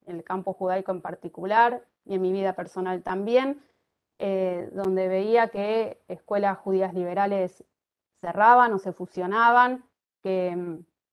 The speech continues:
eh, docentes reclamaban sus salarios impagos, o,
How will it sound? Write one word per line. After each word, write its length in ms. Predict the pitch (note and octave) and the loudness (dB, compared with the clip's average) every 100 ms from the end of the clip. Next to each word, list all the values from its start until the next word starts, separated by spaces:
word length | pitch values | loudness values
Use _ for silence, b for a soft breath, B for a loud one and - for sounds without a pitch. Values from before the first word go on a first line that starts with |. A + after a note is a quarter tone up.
| _ _ _ _ - | _ _ _ _ -8
eh, 500 | A3+ G3 F#3 - - | -4 -2 -2 -6 -12
docentes 640 | G3+ G3 A#3+ A3+ G#3 G#3 G#3 | -8 -4 -2 -2 -2 -2 -4
reclamaban 480 | F3+ E3+ G3 G3+ | -8 -6 -4 -4
sus 180 | G3 F3 | -4 -10
salarios 560 | - E3+ F#3 F#3 - - | -10 -6 -4 -4 -6 -10
impagos, 720 | D#3+ - A#3 A#3 A#3+ A#3+ A#3 b b b _ | -12 2 6 6 6 4 -2 b b b _
o, 640 | G3 F#3+ F3+ F3 E3+ E3 | -4 -2 -2 -6 -10 -12